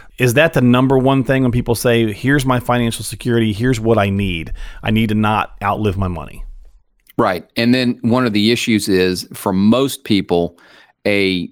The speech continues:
Speaker 2: health issue can exacerbate that problem.
Speaker 1: E-, exactly,
Speaker 2: Meaning
Speaker 1: right.
Speaker 2: you have a problem, you go to a nursing home, you're gonna be spending seven, eight, nine thousand dollars a month to be in that facility. And as you said, we're living longer.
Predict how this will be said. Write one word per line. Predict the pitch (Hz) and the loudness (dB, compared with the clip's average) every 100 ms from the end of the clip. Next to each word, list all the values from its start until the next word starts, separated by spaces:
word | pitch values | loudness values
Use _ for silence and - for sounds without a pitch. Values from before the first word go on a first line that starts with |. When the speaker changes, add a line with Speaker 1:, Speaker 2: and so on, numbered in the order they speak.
| _ - | _ -8
Speaker 2:
health | - 127 123 - | -2 -2 -4 -2
issue | 98 85 - 87 82 80 _ _ _ _ _ - | 0 0 2 2 0 -4 _ _ _ _ _ -12
can | - 104 98 - - _ _ - | -2 -2 -2 -6 -14 _ _ -6
exacerbate | 98 92 101 110 - 92 85 | -2 0 -2 -2 -2 -2 0
that | 95 85 | -2 -4
problem. | - 87 80 - | -2 0 0 -2
Speaker 1:
E-, | |
exactly, | - - 113 95 | 0 2 2 0
Speaker 2:
Meaning | 90 95 | -2 -6
Speaker 1:
right. | 90 90 - - | -10 -10 -12 0
Speaker 2:
you | 117 123 | 4 4
have | 120 110 | 4 0
a | 101 | -2
problem, | - 127 127 120 107 101 | 0 0 2 0 0 0
you | 104 | 0
go | 113 110 | 0 0
to | |
a | 104 | 0
nursing | 92 107 107 113 | 0 0 -2 -2
home, | 95 92 | 0 0
you're | 95 113 | 0 0
gonna | 107 95 | 0 -2
be | 92 | -4
spending | - 110 104 98 92 82 _ - - _ _ _ _ - | -4 -4 -2 -2 -4 -8 _ -20 -20 _ _ _ _ -6
seven, | - 117 104 107 - - | -2 0 0 -2 -4 -4
eight, | 95 101 - | -4 -4 -2
nine | 104 90 92 107 110 | 0 2 2 0 -2
thousand | 104 101 92 92 87 | -2 -2 -2 -4 -2
dollars | 85 87 92 90 | 0 0 0 -2
a | 80 | -2
month | 85 117 104 80 - _ _ _ _ | 0 2 0 -4 -12 _ _ _ _
to | - | -6
be | 87 113 | 0 2
in | 120 | 2
that | 101 | -2
facility. | - - 92 90 90 92 | -4 -4 0 0 0 0
And | |
as | 90 | -2
you | 87 | -2
said, | 87 175 | -2 0
we're | 120 | 0
living | 110 170 98 | 0 0 0
longer. | 78 - | -2 -6